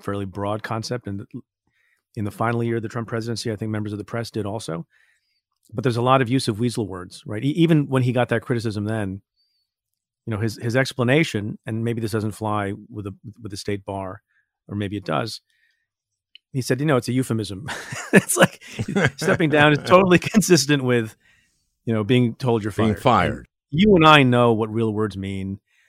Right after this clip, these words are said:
Speaker 1: And what la-, no, he also did the opposite, by the way, right? When the president of the United States used words like spying, and critics said, "Well, nobody did that. Like, a court-authorized wiretap is not spying." And, you know, there was no spying of, of the, you know, using that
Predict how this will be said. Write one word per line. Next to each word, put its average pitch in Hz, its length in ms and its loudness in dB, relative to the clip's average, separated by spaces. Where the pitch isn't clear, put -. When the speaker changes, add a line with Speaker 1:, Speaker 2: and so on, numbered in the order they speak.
Speaker 1:
And 113 60 -4
what 113 100 -8
la-, 110 120 -6
no, 135 160 0
he 160 80 6
also 208 200 6
did 143 120 2
the 117 80 2
opposite, 123 460 0
by 98 120 -8
the 95 80 -10
way, 90 100 -10
right? 101 260 -8
When 123 100 0
the 120 80 0
president 131 300 2
of - 20 2
the 117 60 2
United 110 100 -2
States - 520 -2
used 120 200 0
words 113 240 -2
like 104 160 -2
spying, 113 640 -4
and 110 120 -4
critics 113 320 -4
said, 104 260 -4
"Well, 117 160 -8
nobody 120 280 0
did 139 180 -2
that. 98 280 -6
Like, 104 140 -10
a 104 60 -8
court-authorized 104 560 -6
wiretap 107 440 -6
is 92 80 -8
not 95 140 -10
spying." 117 400 -2
And, 95 180 -8
you 131 80 -8
know, 101 100 -6
there 104 100 -6
was 101 80 -10
no 123 140 0
spying 110 420 -2
of, 92 200 -8
of 101 160 -10
the, 104 160 -14
you 120 260 -10
know, 101 60 -10
using 107 240 -6
that 98 180 -6